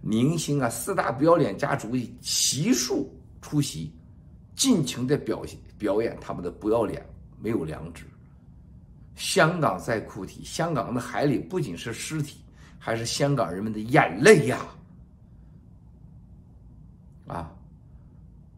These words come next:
看看当年女王陪着去到香港的时候，身边那些人，最重要的人就是我们的好朋友戴-，Sir David Tan啊，邓永强爵士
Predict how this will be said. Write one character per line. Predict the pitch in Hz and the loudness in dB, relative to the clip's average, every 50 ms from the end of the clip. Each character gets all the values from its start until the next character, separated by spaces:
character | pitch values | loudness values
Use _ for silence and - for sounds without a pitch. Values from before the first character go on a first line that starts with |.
| - - - - - - | -20 -20 -20 -18 -6 0
看 | - 240 220 | 2 2 4
看 | 180 151 139 | 4 4 4
当 | - 185 190 | 4 4 4
年 | 180 185 196 180 | 4 2 0 0
女 | 147 107 | 0 0
王 | - 151 - - 107 - - | -2 -4 -6 -6 -6 -8 -10
陪 | - - 101 104 | -8 -4 -2 0
着 | 120 123 110 107 | 0 0 0 -2
去 | - - - - 120 | -4 -6 -6 -4 -4
到 | 104 - 117 | -2 0 0
香 | 110 - 123 120 | 0 0 -2 -2
港 | 110 95 | -4 -4
的 | 92 - | -6 -8
时 | - | -10
候， | - | -10
身 | - - 127 | -8 -6 -4
边 | 110 104 104 | -4 -4 -4
那 | 104 | -4
些 | 92 87 | -6 -8
人， | 78 76 76 78 - - - - - - | -8 -8 -10 -12 -14 -16 -20 -20 -20 -10
最 | - 180 175 151 | -4 -2 0 2
重 | 151 156 | 4 4
要 | 151 139 | 6 6
的 | 127 123 110 | 4 4 2
人 | 110 113 | 0 0
就 | 113 127 120 | -2 -4 -4
是 | 113 117 | -2 -2
我 | 107 98 90 | -2 -2 -4
们 | 87 98 98 | -4 -6 -6
的 | 98 | -6
好 | - - 85 82 | -6 -6 -6 -6
朋 | - 87 90 | -6 -8 -8
友 | 101 90 - - - - - - - - | -8 -8 -10 -12 -16 -20 -20 -20 -6 2
戴 | - 131 135 135 | 4 6 6 6
-，Sir | 123 123 - - 151 160 185 196 196 190 185 190 - | 4 0 2 4 8 10 10 12 10 10 8 6 4
David | 180 175 175 170 165 170 156 | 6 6 6 6 4 2 2
Tan | - 190 185 147 120 95 82 82 - - - - - - - - - - - | 4 4 6 6 4 0 -4 -8 -14 -20 -20 -20 -20 -20 -20 -20 -20 -18 -12
啊， | - 95 95 95 | -8 -8 -6 -4
邓 | - - 175 151 117 | -2 0 2 2 2
永 | 104 92 | 0 -2
强 | - 131 123 131 127 - - - - - | -4 -4 -4 -4 -4 -6 -10 -18 -18 -12
爵 | - 82 87 85 | -8 -6 -6 -6
士 | - - 78 | -6 -10 -14